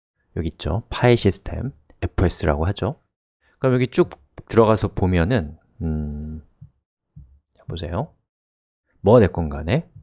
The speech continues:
파일 시스템에 링크, 링크 싱크, 뭐, 엘에스티에이티, 엘에스티에이티 싱크, 엠케이디아이알, 엠케이디아이알 싱크,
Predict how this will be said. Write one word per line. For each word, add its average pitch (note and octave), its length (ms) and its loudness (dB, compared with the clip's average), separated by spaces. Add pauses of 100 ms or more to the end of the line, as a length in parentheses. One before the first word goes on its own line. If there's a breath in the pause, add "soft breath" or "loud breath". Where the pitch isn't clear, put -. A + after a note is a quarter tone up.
파일 D3 180 0
시스템에 A2+ 920 -2 (480)
링크, A2+ 560 2 (800)
링크 C3+ 460 2
싱크, - 600 -2 (1000)
뭐, D#2+ 480 0
엘에스티에이티, C3 1700 4
엘에스티에이티 A2 1120 4
싱크, G#2 540 -2 (500)
엠케이디아이알, B2 1160 4
엠케이디아이알 A2 920 4
싱크, - 480 0